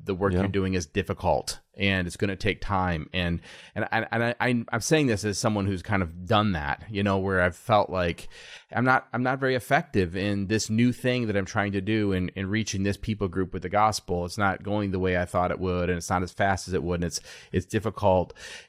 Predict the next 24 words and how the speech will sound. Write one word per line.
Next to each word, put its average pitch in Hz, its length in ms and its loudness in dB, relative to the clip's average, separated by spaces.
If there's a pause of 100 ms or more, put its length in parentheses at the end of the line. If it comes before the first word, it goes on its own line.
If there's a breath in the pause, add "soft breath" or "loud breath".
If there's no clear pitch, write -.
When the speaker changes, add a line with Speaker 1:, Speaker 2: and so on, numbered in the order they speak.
Speaker 1:
And 113 160 2
yet 110 200 4
I 101 80 4
can 95 360 -4
spend 104 320 0
a 101 60 -2
lot 113 260 4
more 110 160 0
time 101 340 0
over 95 140 0
here 95 580 2 (600 loud breath)
in 110 100 0
my 104 200 4
own 120 180 0
language 98 500 0
doing 101 180 2
the 98 80 -2
things 98 240 -4
that 101 140 -4
I've 92 280 2
d-, 101 80 0
been 95 200 0
doing 101 280 2
for, 92 260 0